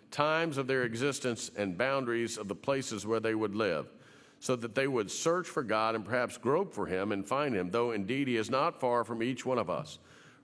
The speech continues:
For in him we live and move and have our being. Human existence, says Paul, depends on God. We live and move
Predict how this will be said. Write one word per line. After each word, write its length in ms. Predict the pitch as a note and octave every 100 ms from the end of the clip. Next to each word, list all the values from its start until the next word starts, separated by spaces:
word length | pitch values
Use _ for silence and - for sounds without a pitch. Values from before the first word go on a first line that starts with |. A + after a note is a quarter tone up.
| _
For 240 | - C#3 B2+ -
in 280 | D#3+ G3 E3+
him 440 | F3+ D#3 G#2+ G#2
we 220 | A2+ A#2
live 560 | A2 B2 D#3 F3+ F#3+ E3 -
and 320 | C#3 C3+ C3+
move 580 | C#3 D#3 D#3+ E3 C#3 C3+
and 340 | C3+ C#3+ C3+
have 460 | G#2+ B2+ C3+ C#3 B2+
our 360 | A#2+ B2+ C3+ C3
being. 720 | G#2+ B2+ B2+ G#2+ F2 C2 - - - _ - _ _
Human 380 | - D#3+ E3+ F3
existence, 720 | F3 C3+ B2 D#3 D3+ C3+ B2+
says 280 | - C#3 A#2+
Paul, 460 | C#3 C#3+ C#3 C#3 C#3
depends 760 | A2+ C3 - B2 C#3 D3 B2
on 600 | - B2 C3 C3 C3+ A2+
God. 680 | A#2+ B2 A2+ F2 E2 E2 F#2+
We 180 | A#2
live 640 | A2 A2 C3+ D#3+ F3 F3+ D3+ B2
and 360 | C3+ C3+ B2+
move 580 | C3+ F3 A#2+ G#2+ B2 B2